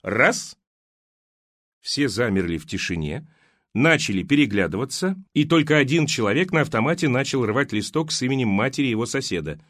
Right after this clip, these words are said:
«Эй, эй, ты че делаешь?» Легкий смех пробежал по залу. Тренер обратился к тому, кто запротестовал. «Какие у вас ощущения?»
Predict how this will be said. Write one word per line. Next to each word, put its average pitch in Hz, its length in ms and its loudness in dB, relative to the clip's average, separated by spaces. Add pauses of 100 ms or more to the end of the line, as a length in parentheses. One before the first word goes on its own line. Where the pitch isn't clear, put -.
(160)
«Эй, 160 360 8
эй, 185 40 2
ты - 120 0
че 190 160 2
делаешь?» 160 540 2 (1160)
Легкий 196 600 4
смех 160 440 2
пробежал 123 380 0
по 120 140 -2
залу. 87 380 -4 (420)
Тренер 127 560 4
обратился 123 640 0
к - 60 -10
тому, 147 300 0
кто 151 220 -2
запротестовал. 131 920 -4 (460)
«Какие 190 400 4
у 117 60 2
вас 120 200 -2
ощущения?» 90 720 -4